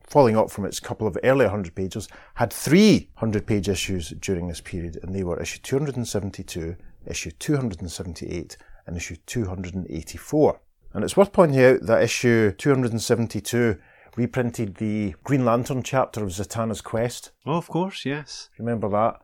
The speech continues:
Speaker 2: Mm-hmm.
Speaker 1: And I should probably mention at this point, if I didn't mention it earlier, that the Justice League chapter of the Zatanna's Quest story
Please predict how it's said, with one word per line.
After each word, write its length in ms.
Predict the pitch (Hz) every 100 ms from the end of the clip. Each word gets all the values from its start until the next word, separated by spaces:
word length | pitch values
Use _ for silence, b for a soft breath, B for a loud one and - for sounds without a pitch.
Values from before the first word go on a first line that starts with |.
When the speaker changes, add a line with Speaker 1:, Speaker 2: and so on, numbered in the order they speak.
| -
Speaker 2:
Mm-hmm. 220 | 101 123 - -
Speaker 1:
And 200 | 123 120
I 60 |
should 160 | - -
probably 160 | 131 113
mention 280 | 107 104 120
at 40 |
this 140 | 101 -
point, 280 | 113 104 -
if 120 | - 92
I 60 |
didn't 180 | 110 107
mention 320 | 98 98 110
it 40 | 87
earlier, 280 | 104 110 - b b -
that 280 | 101 87
the 120 | 101 98
Justice 460 | 127 117 - 113
League 200 | 120 104
chapter 520 | - 113 110 - 95 -
of 180 | 95
the 60 | 90
Zatanna's 560 | 87 90 107 104 98 90
Quest 440 | - 110 101 -
story 340 | - 107 98